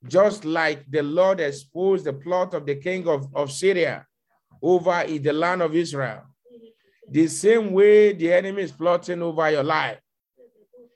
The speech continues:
Yes, it is a known fact because you have an arch enemy and it's the devil.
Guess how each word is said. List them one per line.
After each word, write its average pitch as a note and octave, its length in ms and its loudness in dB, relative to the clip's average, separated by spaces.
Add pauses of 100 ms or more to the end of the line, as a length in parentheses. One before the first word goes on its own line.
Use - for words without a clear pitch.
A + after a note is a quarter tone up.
(180)
Yes, D3+ 460 0
it E3+ 160 -4
is D#3+ 160 -4
a E3 80 -2
known G3 300 -2
fact E3+ 240 0
because D#3+ 320 -4
you E3 60 0
have F3+ 160 -2
an D3+ 180 -6
arch F#3 260 -4
enemy F3+ 320 -4
and D3 160 -4
it's C#3 140 -8
the D3 80 -4
devil. C#3+ 480 -2